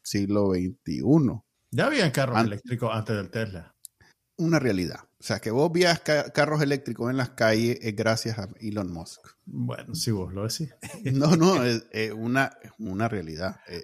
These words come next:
Speaker 2: Ok,
Speaker 1: él
Speaker 2: eh,
Speaker 1: obligó a la, a toda la industria del automovilística a avanzar por lo menos treinta, cuarenta años en ese tema. No te
Speaker 2: Ok.
Speaker 1: voy a decir que dentro de cincuenta años igual iban a haber carro eléctrico, pero el maje lo, pff,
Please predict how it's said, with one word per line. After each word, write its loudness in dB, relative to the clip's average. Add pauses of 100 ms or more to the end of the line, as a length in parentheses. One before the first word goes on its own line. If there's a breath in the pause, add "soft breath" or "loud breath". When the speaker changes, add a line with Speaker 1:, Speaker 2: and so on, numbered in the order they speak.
Speaker 2:
Ok, -2
Speaker 1:
él 4
Speaker 2:
eh, 0
Speaker 1:
obligó 2
a 4
la, 0
a -8
toda -2
la -4
industria -4
del -6
automovilística -6 (260)
a -2
avanzar -2
por 0
lo -2
menos -4
treinta, -4
cuarenta -6
años -4
en -6
ese -10
tema. -6 (480 loud breath)
No 0
te 4
Speaker 2:
Ok. 8
Speaker 1:
voy 8
a 6
decir 2
que 2
dentro 2
de 0
cincuenta -2
años 0
igual 0
iban -2
a -4
haber -2
carro -2
eléctrico, -2
pero 2
el -2
maje -2
lo, 0
pff, -6